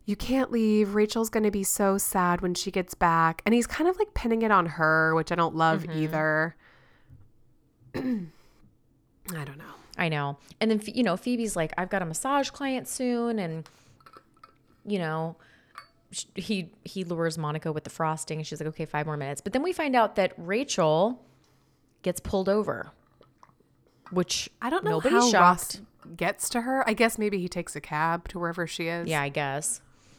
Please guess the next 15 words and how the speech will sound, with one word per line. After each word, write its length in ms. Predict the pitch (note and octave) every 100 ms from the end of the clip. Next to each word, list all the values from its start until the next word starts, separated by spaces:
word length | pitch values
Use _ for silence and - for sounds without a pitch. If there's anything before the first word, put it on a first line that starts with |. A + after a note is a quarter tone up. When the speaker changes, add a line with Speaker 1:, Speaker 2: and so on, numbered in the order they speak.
| _ - _ -
Speaker 2:
Um, 500 | F#3+ F3+ D#3+ D#3 D#3 _ _ _ _ _ _ _ _ _ _ _ _ _ _ _ _ _ _ _ - -
she 140 | - G3+
forgot 220 | F3 F3+
her 140 | F3+
license, 560 | D#3+ F#3 - D3 D#3 - - -
and 160 | F3 F3
then 480 | E3+ E3 D#3+ D#3 - - - -
everybody 480 | F#3 G#3 G3+ F3+ D#3+
is 140 | D3+
fighting 480 | - F3 E3 D#3+ D3+
over 580 | D3+ D3 D3 D3 D3+ D3+ - - B3+ -
<clears throat> 920 | - - G#3+ E3 - _ _ _ -
who's 160 | G#3 F3
gonna 200 | E3 D#3
leave. 460 | E3+ C#3 C#3 -